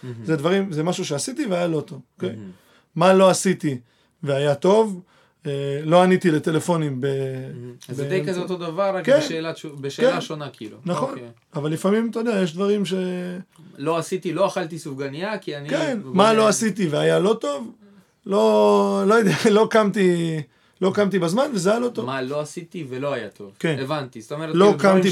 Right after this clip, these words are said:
Speaker 2: בזמן,
Speaker 1: שהצבתי
Speaker 2: וזה לא
Speaker 1: לעצמי,
Speaker 2: טוב.
Speaker 1: כן, דברים שהצבתי לעצמי ולא עמדתי בהם.
Speaker 2: בדיוק.
Speaker 1: הבנתי, אוקיי.
Speaker 2: בדיוק.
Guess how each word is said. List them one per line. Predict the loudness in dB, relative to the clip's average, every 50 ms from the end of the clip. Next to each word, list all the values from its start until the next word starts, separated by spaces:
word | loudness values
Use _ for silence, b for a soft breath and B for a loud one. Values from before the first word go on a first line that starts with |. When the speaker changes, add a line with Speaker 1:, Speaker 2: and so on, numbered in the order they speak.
| 4
Speaker 2:
בזמן, | 2 2 2 2 2
Speaker 1:
שהצבתי | 2 2 2 0 2
Speaker 2:
וזה | 4 6 6
לא | 6 6
Speaker 1:
לעצמי, | 4 4
Speaker 2:
טוב. | 0 -2 -4 -6 -10 -10
Speaker 1:
כן, | -8 -6 -6 -6 -8 -8
דברים | -6 -6 -6 -4
שהצבתי | -6 -6 -6 -6 -6 -6 -4 -4
לעצמי | -4 -4 -4 -4 -4 -4 -4
ולא | -2 -2 -2
עמדתי | -2 -2 -6 -8 -8 -6
בהם. | -2 -2 0 0 0 0 -2
Speaker 2:
בדיוק. | -4 -6 -8 -8 -12 _ _
Speaker 1:
הבנתי, | -14 -12 -10 -10 -12 -12 -14 -12
אוקיי. | -10 -8 -6 -6 -4
Speaker 2:
בדיוק. | -4 -6 -6 -8